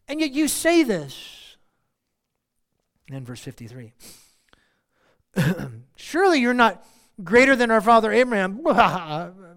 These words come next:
Yeah, right. "Oh, you're greater than Abe? You're greater than the prophets?" They're slanderous questions expected a negative answer. "You've got to be kidding me,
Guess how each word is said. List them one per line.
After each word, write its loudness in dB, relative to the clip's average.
Yeah, -14
right. -8
"Oh, 4
you're 2
greater 2
than -2
Abe? 4
You're 2
greater 2
than -4
the -2
prophets?" 2
They're -2
slanderous -2
questions -4
expected -2
a -8
negative -6
answer. -10
"You've -12
got 4
to -8
be -10
kidding 0
me, -6